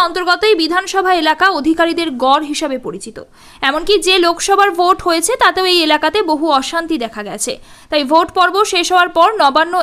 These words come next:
এই এলাকায় আইন শৃঙ্খলা আরও জোরদার করেছে। নন্দীগ্রাম নামটা আমাদের সকলের কাছেই খুব পরিচিত। কিছু বছর আগে এই জায়গাটি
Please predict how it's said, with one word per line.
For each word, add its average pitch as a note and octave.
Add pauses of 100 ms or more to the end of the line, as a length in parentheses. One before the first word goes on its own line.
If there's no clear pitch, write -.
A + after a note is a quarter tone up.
এই D4 (100)
এলাকায় C#4
আইন C#4+
শৃঙ্খলা F4+ (140)
আরও D4
জোরদার C4+
করেছে। F#3 (420)
নন্দীগ্রাম G#4+
নামটা F#4 (220)
আমাদের C#4 (100)
সকলের E4+
কাছেই D#4
খুব F#4 (100)
পরিচিত। G#3 (360)
কিছু E4+
বছর A#4
আগে F4 (120)
এই C#4+
জায়গাটি C#4